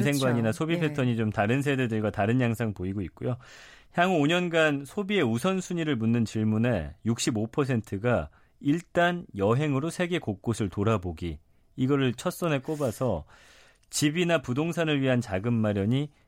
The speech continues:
Speaker 1: 근소한 차이로 또 뒤를 잇고 있어요. 그러니까 재밌는 건 그냥 아무 생각 없이 여행을 또 떠난다라는 답변이 육십오 퍼센트고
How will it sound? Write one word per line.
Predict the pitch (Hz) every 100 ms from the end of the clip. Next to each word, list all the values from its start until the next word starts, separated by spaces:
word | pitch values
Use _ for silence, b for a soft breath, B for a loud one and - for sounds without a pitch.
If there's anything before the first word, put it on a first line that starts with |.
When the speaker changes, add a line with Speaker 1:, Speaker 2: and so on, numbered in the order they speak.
| _
Speaker 1:
근소한 | - 127 139 147 127
차이로 | - 98 90 85
또 | 87
뒤를 | - 113 104
잇고 | 87 -
있어요. | 90 73 78 76 80 82 B B B B -
그러니까 | 156
재밌는 | 160 147 170 214 196
건 | 170 185 95 76 - b b b _ _ _ _ _ _ _ _ -
그냥 | - 208 139
아무 | 143 214
생각 | 240 226
없이 | 214 160
여행을 | 131 180 220 208
또 | 202
떠난다라는 | 208 240 262 240 220 202 185
답변이 | 147 120 156 143
육십오 | 113 - 143 113
퍼센트고 | 110 - 131 120 - 95 127 107